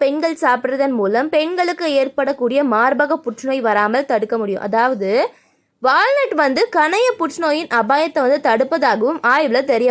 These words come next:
வந்திருக்கு. புற்றுநோயின் தாக்கத்துல இருந்து விடுபட வேண்டும் அப்படின்னா தினமும் வால்நட்டை தவறாம சாப்பிட வேணும். அதுக்கப்புறம் என்ன விஷயம் அப்படின்னு கேட்டிங்கன்னா, நோய் எதிர்ப்பு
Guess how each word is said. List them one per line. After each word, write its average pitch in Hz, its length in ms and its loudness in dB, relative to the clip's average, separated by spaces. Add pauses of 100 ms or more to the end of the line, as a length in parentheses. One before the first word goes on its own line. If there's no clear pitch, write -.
வந்திருக்கு. 208 360 0 (960)
புற்றுநோயின் 440 640 2
தாக்கத்துல 320 480 2
இருந்து 285 240 0
விடுபட 285 340 2 (120)
வேண்டும் 240 340 0
அப்படின்னா 208 340 -2 (160)
தினமும் 320 400 0
வால்நட்டை 240 400 2 (140)
தவறாம 220 380 0 (100)
சாப்பிட 196 340 0
வேணும். 180 220 -8 (840)
அதுக்கப்புறம் 285 580 2
என்ன 269 120 -2 (120)
விஷயம் 269 220 0
அப்படின்னு 240 260 -4
கேட்டிங்கன்னா, 208 380 -2 (120)
நோய் 240 220 2
எதிர்ப்பு 233 260 -4